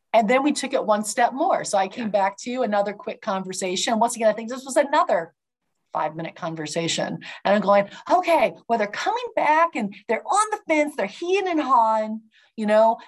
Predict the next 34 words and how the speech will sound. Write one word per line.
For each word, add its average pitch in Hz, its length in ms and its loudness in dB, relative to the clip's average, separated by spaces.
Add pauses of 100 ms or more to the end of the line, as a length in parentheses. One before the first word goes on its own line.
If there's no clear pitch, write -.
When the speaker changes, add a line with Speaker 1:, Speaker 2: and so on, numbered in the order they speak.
(160)
Speaker 1:
and 240 340 2
I - 260 -8
just 381 360 2
can't - 320 -8
tip 359 320 -4
them 320 160 4
over 294 480 2
for 208 280 -6
these 208 320 -6
certain 175 260 -2
people." 165 500 -8 (380)
And 226 120 2
that's 294 300 2
where 254 400 4 (140)
we 240 80 -6
started 233 240 -2
talking, 247 400 0
"Okay, 311 380 0 (260)
let's 240 140 -4
do 285 300 -6 (320)
this 214 300 -2
little 294 180 4
pizzazz. 190 600 0
Let's 190 180 -2
talk 214 240 0
about 240 160 2
a 285 60 -6
quick 339 200 -6
decider 214 460 0
bonus 170 420 -4
where, 190 200 0
okay, 226 300 2
if 247 120 -10
you 220 220 -6